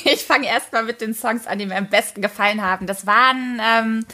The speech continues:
die Mittempo-Songs. Das ganze Album ist ja sonst konsequent Abtempo. Mich hat Cool irgendwie bekommen. Ähm, das hat gar nicht so diesen Grand Chorus und ist instrumental eigentlich sehr simpel, aber ihre Vocals tragen den Song sehr,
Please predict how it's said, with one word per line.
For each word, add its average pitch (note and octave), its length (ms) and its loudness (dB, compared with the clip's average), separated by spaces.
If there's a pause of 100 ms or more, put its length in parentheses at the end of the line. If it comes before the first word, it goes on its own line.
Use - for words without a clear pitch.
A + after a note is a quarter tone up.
(300)
die A3+ 340 0
Mittempo-Songs. F#3 960 0
Das F#3+ 140 -6
ganze G#3 260 0
Album A3+ 300 2
ist A#3 140 -6
ja A3+ 80 2
sonst A#3 180 0
konsequent A3+ 580 -2 (360)
Abtempo. A#3+ 960 0
Mich A3+ 240 0
hat A#3+ 200 0 (140)
Cool D4+ 220 0 (160)
irgendwie D4+ 340 -4
bekommen. D#4 440 -4 (460)
Ähm, B3 440 4 (840)
das G3 400 -2
hat D4 140 -4
gar C4 140 4
nicht C4 140 -2
so B3 60 -6
diesen A#3+ 220 0
Grand A#3+ 360 2
Chorus B3 600 2
und A3 80 -4
ist G#3+ 140 -8
instrumental A#3 600 -2
eigentlich A3+ 260 -6
sehr A3+ 180 0
simpel, A3+ 340 -4
aber G3+ 380 2
ihre G#3+ 280 -4
Vocals B3 460 2
tragen G#3+ 480 2
den G3 160 -2
Song F#3+ 440 2
sehr, F#3 460 2